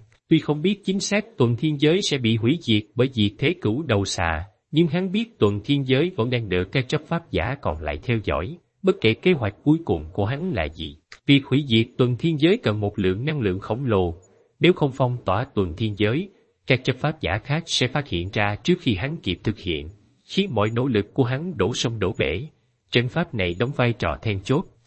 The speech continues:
nhưng để phong tỏa hoàn toàn Tuần Thiên Giới và che giấu khí tức của nguồn năng lượng khổng lồ chính là chiêu thức hủy diệt Tuần Thiên Giới. Quy mô của nó phải bao trùm toàn bộ Tuần Thiên Giới.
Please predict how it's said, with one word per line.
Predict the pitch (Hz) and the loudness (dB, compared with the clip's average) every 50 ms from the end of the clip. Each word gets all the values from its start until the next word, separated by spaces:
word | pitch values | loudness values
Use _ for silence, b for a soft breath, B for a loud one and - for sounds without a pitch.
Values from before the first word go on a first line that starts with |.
| - _ - | -20 _ 0
nhưng | 165 175 175 | 0 0 2
để | 143 127 147 - | 2 2 0 0
phong | - 151 151 147 - | -2 -4 -4 -2 -2
tỏa | - 98 127 160 | -2 0 0 -2
hoàn | 143 120 110 101 104 101 | -2 -2 -2 -2 -2 -2
toàn | - 98 92 95 107 - | -2 -2 -2 -2 -4 -4
Tuần | - 95 95 101 | -4 -4 -4 -4
Thiên | - - 123 120 113 | -4 -2 -2 0 0
Giới | 120 117 117 135 165 196 185 b b b b _ | 2 2 2 2 -2 -4 -6 b b b b _
và | - 113 | -2 -2
che | - - 135 | 0 0 0
giấu | 131 127 143 156 | 0 2 2 0
khí | 151 - - 156 185 - | 0 0 -2 -2 0 0
tức | - 240 233 - | 0 -2 -2 -2
của | - 127 120 | -2 -2 0
nguồn | 117 107 98 95 107 | 0 0 -2 -2 -2
năng | 127 131 127 | -4 -4 -2
lượng | 113 87 85 90 104 | -2 -2 -2 -2 -4
khổng | - - 113 113 143 151 | -4 -4 -4 -4 -2 -2
lồ | 127 101 92 87 85 90 - - | 0 0 2 0 0 -4 -8 -10
chính | - 143 175 170 | -10 -6 -4 -4
là | 120 82 76 - | -2 -4 -4 -2
chiêu | - 123 120 | 0 0 2
thức | 117 - 208 202 - - | 2 0 -2 -2 -4 -4
hủy | - 90 92 98 139 | -4 -2 -2 -4 -4
diệt | - 98 85 78 - - | -4 -4 -4 -4 -2 -2
Tuần | - 90 78 73 | -2 -2 -2 -4
Thiên | - 107 107 104 | -4 -6 -4 -2
Giới. | 95 101 104 117 151 190 190 - _ _ _ _ _ _ - | 0 0 0 0 0 -4 -8 -12 _ _ _ _ _ _ 2
Quy | 139 135 131 | 2 2 4
mô | 127 123 117 | 2 0 0
của | 117 - 131 | 0 -2 -2
nó | 123 127 - - - | -2 -2 -2 -2 -4
phải | 143 131 | -4 -2
bao | 127 131 127 127 | 0 0 0 0
trùm | 123 - 107 98 101 - | 0 0 0 -2 -2 -2
toàn | - 101 92 92 98 | -2 -2 -2 -2 -2
bộ | 98 82 80 | -2 -2 -2
Tuần | - - - 87 78 | -2 -2 -2 -2 -2
Thiên | 76 - 107 104 101 | -2 -4 -4 -2 0
Giới. | 107 107 120 160 196 202 | 2 2 2 0 -4 -6